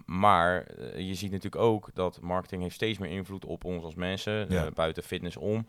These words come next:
Speaker 2: Ja.
Speaker 1: Eh, denk je ook niet dat dat bij hem, dat dat eigenlijk ook hem een soort van, nou, ik zou niet zeggen voetje voorgeeft, maar dat hij daardoor wel een profijt van heeft, wat misschien zou kunnen resulteren in een makkelijkere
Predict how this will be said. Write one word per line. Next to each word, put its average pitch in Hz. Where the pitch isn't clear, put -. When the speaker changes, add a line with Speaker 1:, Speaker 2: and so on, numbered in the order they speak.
Speaker 2:
Ja. 80
Speaker 1:
Eh, -
denk 113
je 135
ook 123
niet 123
dat 120
dat 120
bij 107
hem, 120
dat 107
dat 107
eigenlijk 104
ook 104
hem 101
een 98
soort 98
van, 95
nou, 87
ik 76
zou -
niet 87
zeggen 85
voetje 90
voorgeeft, 90
maar 90
dat 87
hij 98
daardoor 92
wel 95
een 87
profijt 113
van 87
heeft, 85
wat 92
misschien 107
zou 90
kunnen 87
resulteren 92
in 95
een 95
makkelijkere 101